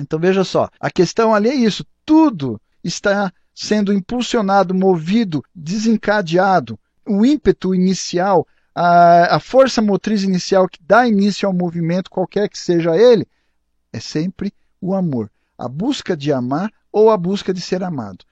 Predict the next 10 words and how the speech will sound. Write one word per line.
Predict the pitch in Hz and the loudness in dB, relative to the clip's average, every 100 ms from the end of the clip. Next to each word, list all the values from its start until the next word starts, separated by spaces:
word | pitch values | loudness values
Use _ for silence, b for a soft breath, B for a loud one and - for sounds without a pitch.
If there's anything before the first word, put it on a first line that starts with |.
| - | -2
E | 269 | 2
até | 254 277 262 | 2 2 2
mesmo | 254 269 226 185 - | 4 4 2 -4 0
quando | 208 226 196 151 | 2 2 2 -2
não | 185 233 | -2 -2
conseguimos | 220 208 185 151 156 147 | -4 -4 -6 -6 -6 -4
amar | 156 151 147 147 139 156 | -4 -4 0 0 0 0
ou | 170 | -2
ser | 170 - 135 | -2 -4 -4
amado, | 131 135 214 220 131 | -4 -4 -2 -2 -4